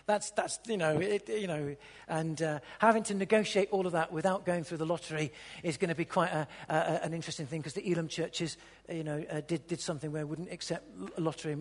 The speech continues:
lottery funding. But, um, yeah, it's,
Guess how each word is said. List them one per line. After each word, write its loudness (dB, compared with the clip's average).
lottery -8
funding. -6
But, 10
um, 12
yeah, 12
it's, 6